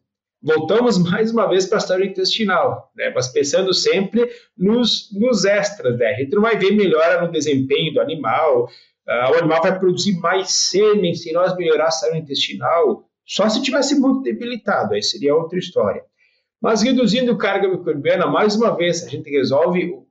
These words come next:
os elos seguintes da cadeia, né? Tentar evitar a utilização de antibiótico nas doses, né? Evitar com que as doses sejam veiculadores de algum possível patógeno pra cadeia produtiva, o que seria muito impactante, né, para,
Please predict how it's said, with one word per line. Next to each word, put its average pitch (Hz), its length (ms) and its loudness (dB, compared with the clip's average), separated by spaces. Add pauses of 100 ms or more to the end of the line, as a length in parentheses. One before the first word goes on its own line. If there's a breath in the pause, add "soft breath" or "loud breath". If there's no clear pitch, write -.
(280)
os 151 160 -4
elos 196 340 2
seguintes 180 460 -4
da 160 120 -6
cadeia, 143 540 0
né? 98 120 -2 (140)
Tentar 135 300 -2
evitar 139 560 -2 (360 loud breath)
a 107 60 -18
utilização 143 460 0
de 120 120 0
antibiótico 127 600 -2
nas 107 180 -4
doses, 156 560 2
né? 110 260 -6 (300 soft breath)
Evitar 123 440 -2
com 147 120 -10
que 139 80 -6
as 127 120 0
doses 143 380 0 (120)
sejam 156 480 0
veiculadores 170 920 0
de 139 60 2
algum 160 180 -6
possível 160 460 -8
patógeno 147 640 0
pra 127 120 -8
cadeia 117 340 -4
produtiva, 160 680 -2
o - 100 -2
que - 100 -10
seria 147 220 0
muito 190 320 0
impactante, - 720 -2
né, 120 180 0
para, 104 460 -2